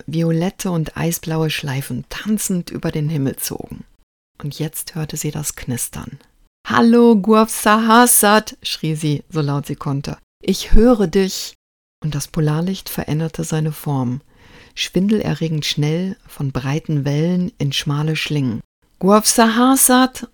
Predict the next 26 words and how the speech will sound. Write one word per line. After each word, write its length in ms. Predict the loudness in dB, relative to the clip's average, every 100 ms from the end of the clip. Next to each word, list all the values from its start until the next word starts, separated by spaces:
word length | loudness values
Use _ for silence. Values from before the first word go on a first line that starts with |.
| -6
rief 240 | -2 -2
sie 240 | -2 -4 -2
wieder. 340 | 0 0 -2 -8 _ _
Dann 200 | -4 0
waren 220 | 2 0 -2
schnelle 360 | 0 2 2
Schritte 400 | 0 -2 -2 -2
den 200 | 0 0
Hügel 300 | 0 -2 0
hinauf 380 | 0 -2 -4 -8
zu 220 | -8 -8
hören 500 | -6 -4 -4 -6 -6 -12
und 220 | -8 -6
plötzlich 360 | -4 -4 -4 -6
stand 340 | -4 -6 -4
Akku 420 | -10 -10 -12 -10 -10
mit 240 | -8 -12 -8
großen 500 | -6 -2 -2 -2 -6
Augen 380 | -4 -4 -4 -6
vor 320 | -4 -6 -6
ihr. 300 | -10 -14 -16 _ _ _ _ _ _ _ _ _ -6
Warum 380 | -6 -2 -2
ihre 260 | 0 -2 -2
kleine 340 | -4 -4 -2
Großmutter 760 | -2 -2 -4 0 -2 -2 -6 -6
Akku 320 | -10 -4 -4